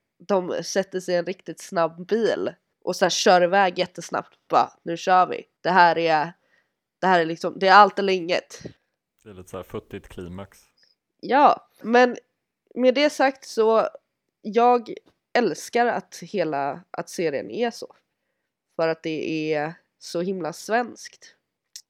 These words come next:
Speaker 1: Man har sett visionen. Det här är några killar som är helt besatta av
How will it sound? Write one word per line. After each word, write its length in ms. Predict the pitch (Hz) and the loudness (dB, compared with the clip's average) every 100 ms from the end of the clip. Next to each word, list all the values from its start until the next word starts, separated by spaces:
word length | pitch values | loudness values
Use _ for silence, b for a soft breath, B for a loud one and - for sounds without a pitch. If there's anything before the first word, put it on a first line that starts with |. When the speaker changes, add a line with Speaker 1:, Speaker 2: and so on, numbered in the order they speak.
| - | -4
Speaker 1:
Man 200 | 226 233 | -2 2
har 80 | 254 | 2
sett 460 | - 254 254 - | 2 -2 -2 -6
visionen. 680 | 226 - 214 175 175 202 254 _ _ _ _ _ _ - | -6 -2 -2 -2 -2 -4 -6 _ _ _ _ _ _ -2
Det 60 | |
här 140 | 220 226 | 2 2
är 60 | |
några 180 | 226 214 | 2 -2
killar 320 | 208 202 175 | -2 -2 -2
som 220 | 175 170 180 | -2 -6 -6
är 40 | |
helt 200 | 160 - | -6 -6
besatta 680 | 175 - 190 - - 180 156 | -14 -6 -8 -8 0 2 2
av 280 | 160 151 | 2 -2